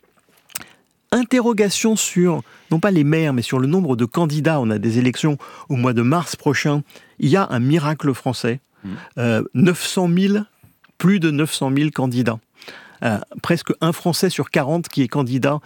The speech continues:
Speaker 1: aux élections municipales. Il n'y a aucun autre pays, euh, qui connaît ça. Est-ce que ce miracle de l'engagement des maires, euh, et des, et des candidats va se reproduire ?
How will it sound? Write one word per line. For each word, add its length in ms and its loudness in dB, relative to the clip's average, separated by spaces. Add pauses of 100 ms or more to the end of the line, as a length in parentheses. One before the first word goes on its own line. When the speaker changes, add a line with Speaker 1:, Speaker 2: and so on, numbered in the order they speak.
(180)
Speaker 1:
aux 80 0
élections 360 0
municipales. 420 -2
Il 20 2
n'y 60 2
a 60 0
aucun 280 2
autre 300 2
pays, 340 0 (320)
euh, 100 2
qui 200 -2
connaît 260 2
ça. 320 -2 (260)
Est-ce 200 0
que 180 0
ce 140 0
miracle 520 0
de 60 0
l'engagement 640 0 (240)
des 100 4
maires, 420 2 (220)
euh, 200 0
et 420 0
des, 500 0
et 120 2
des 120 0
candidats 440 -2
va 120 0
se 140 -6
reproduire ? 520 0